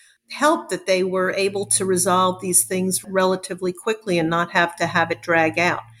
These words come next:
So, you know, that's an extreme example, but you learn from people who've done this and who have done this very successfully, even in the worst of situations.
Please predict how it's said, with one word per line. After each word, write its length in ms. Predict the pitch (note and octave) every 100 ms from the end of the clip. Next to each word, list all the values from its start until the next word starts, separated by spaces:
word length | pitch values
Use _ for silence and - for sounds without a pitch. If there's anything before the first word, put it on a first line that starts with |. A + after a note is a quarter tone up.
| - - _ _ _
So, 480 | - G#3 F#3+ F#3 F#3 _ _ _ -
you 60 |
know, 80 | C#4
that's 260 | C#4+ D4 D4
an 80 | C4+
extreme 420 | C4+ - B3 A#3
example, 600 | G#3+ A#3 A#3 A#3 G3+ F3+
but 140 | G3
you 160 | G#3+ G#3+
learn 400 | G#3 A3 A3+ A3+
from 440 | - G#3 G3 G3 - -
people 480 | B3 A#3+ A3+ G3 -
who've 260 | G#3 F3 -
done 320 | G3+ G3 G3
this 380 | F3+ F3+ - - G3
and 340 | F3+ F3+ F3+
who 280 | - G3+ F#3+
have 220 | F#3 F3+
done 200 | F#3+ F3+
this 220 | F3+ F3+
very 260 | - F3 F3
successfully, 720 | E3+ E3+ - F3+ F3+ G3 F3+
even 300 | F#3 G3 G3
in 100 | F3+
the 80 | F3
worst 420 | E3 F3 F3+ -
of 80 | E3
situations. 920 | - E3 - D#3+ D3+ D#3 - - -